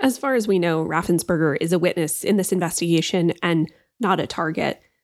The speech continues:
Someone we're less sure about is Mark Meadows, the former White House chief of staff. He was recently set an out-of-state witness subpoena to appear before the special grand jury. And I bring all of this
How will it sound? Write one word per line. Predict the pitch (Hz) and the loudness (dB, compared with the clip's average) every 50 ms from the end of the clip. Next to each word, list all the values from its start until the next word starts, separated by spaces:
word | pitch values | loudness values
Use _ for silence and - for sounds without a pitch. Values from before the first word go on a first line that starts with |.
| _ | _
Someone | - - 240 254 254 262 247 | -4 0 0 2 2 2 0
we're | 214 190 | 0 0
less | 180 - 185 | 0 -2 -2
sure | - - - 202 175 | -2 -2 0 0 0
about | 165 160 175 165 165 170 - - | 2 2 2 0 0 -2 0 0
is | 180 170 165 160 165 - - - - _ _ _ | 0 0 2 0 -2 -4 -6 -6 -8 _ _ _
Mark | 208 196 185 190 - | 0 0 0 0 0
Meadows, | 214 175 175 180 180 180 180 - | -2 0 2 2 2 2 0 0
the | - 185 | -4 -6
former | 175 - 202 180 175 175 - | -2 0 0 0 2 2 2
White | 160 - - - | 2 0 0 0
House | - 190 202 - - | 0 -2 -2 -2 -2
chief | - - 185 - | 0 0 0 0
of | - 185 | -2 -4
staff. | - - - 170 160 165 170 - - - _ _ _ _ _ _ _ | -2 -2 0 2 2 2 0 0 -4 -10 _ _ _ _ _ _ _
He | - 226 208 | -2 0 0
was | 190 185 180 - | 0 0 0 -2
recently | 196 233 - - 196 190 190 | -2 -2 0 0 0 0 0
set | - 208 - - | 2 0 2 2
an | 190 175 | 2 2
out-of-state | 170 175 180 185 - 190 175 - | 2 2 0 0 0 -2 -2 0
witness | - 233 - 220 233 - | 0 0 0 0 0 0
subpoena | - 220 - - 226 214 202 196 202 | -2 -2 0 0 2 2 2 0 0
to | - - 190 | 0 -2 -2
appear | 165 - - 185 175 | -2 -2 -2 -2 0
before | 175 185 - - 185 175 | 0 -2 0 0 2 2
the | 165 196 | 2 0
special | - - 185 165 - 190 180 | -2 -2 -4 0 0 0 0
grand | 165 160 156 156 160 | 2 0 0 0 2
jury. | 151 - 160 156 156 156 156 160 - - - _ _ _ _ _ _ _ _ | 2 2 0 0 0 0 0 0 -2 -6 -14 _ _ _ _ _ _ _ _
And | 233 220 202 196 190 180 - | 0 0 0 0 -2 -2 -2
I | - 214 | -2 -2
bring | 220 220 285 320 302 | 0 0 0 0 0
all | - 214 226 233 | 0 2 2 2
of | 220 208 | 2 0
this | - 202 - - | -2 -4 -4 -6